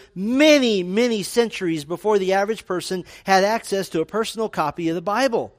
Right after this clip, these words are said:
The Apostle Paul famously put his disciple Timothy under oath that preaching would be his primary passion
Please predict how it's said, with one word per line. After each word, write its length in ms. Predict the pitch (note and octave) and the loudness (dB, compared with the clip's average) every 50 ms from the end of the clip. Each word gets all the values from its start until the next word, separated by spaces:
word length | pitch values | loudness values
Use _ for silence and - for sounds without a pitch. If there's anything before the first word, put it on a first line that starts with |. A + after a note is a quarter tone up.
| _ _ _ _ _ _ _ _ _ _ _ _ _ _ _ _ _ _ _ _ _ _ _ _ _ _ _ _ _ _ _ | _ _ _ _ _ _ _ _ _ _ _ _ _ _ _ _ _ _ _ _ _ _ _ _ _ _ _ _ _ _ _
The 80 | - F3 | -8 -6
Apostle 360 | F3 - G#3+ G#3+ G#3 G3 G#3+ | -2 2 2 2 2 2 0
Paul 320 | G#3 - G3+ A3 A#3 A3+ G3+ | -2 2 4 4 4 4 4
famously 500 | - A3 A3 A3+ A3+ G3+ - - G3 F#3 | 4 4 4 4 2 -2 -2 -2 -2 -2
put 200 | - A3 G#3+ G#3 | 2 2 2 2
his 100 | F#3 - | 2 -2
disciple 460 | - E3 - A3 G#3 G#3+ G#3 G3+ F3+ | -4 -4 -2 0 0 0 0 -2 -8
Timothy 420 | - - A3+ A#3 A3 - G3 F#3 | -4 -4 -4 -4 -4 -4 -4 -4
under 300 | G3+ G#3 A3 G#3+ F#3+ C#3+ | -2 -2 0 0 0 2
oath 340 | E3 G3+ A#3 A3+ - - - - - - - _ | 2 4 4 4 2 0 -8 -20 -20 -20 -12 _
that 180 | - E3+ E3+ - | -4 -4 -2 -2
preaching 520 | - A#3 C4+ A3+ - - A3+ G3+ F#3 F3 | -2 -2 -2 -2 -2 -2 -4 -2 -2 0
would 160 | F3+ F3 D3+ | -2 -2 0
be 240 | F3 G#3 G#3+ G#3+ G3 | -2 -4 -2 -2 0
his 180 | E3+ F3 E3+ - | 0 -2 -2 -4
primary 560 | - - G#3 G#3+ A#3 C4 B3 A#3+ A3 G3 F3+ | -6 0 2 2 2 2 2 2 2 2 0
passion 560 | F3+ G3 G#3 A3 A3+ G#3+ - - F#3 D#3+ | 0 0 -2 0 0 -2 -2 -4 -6 -8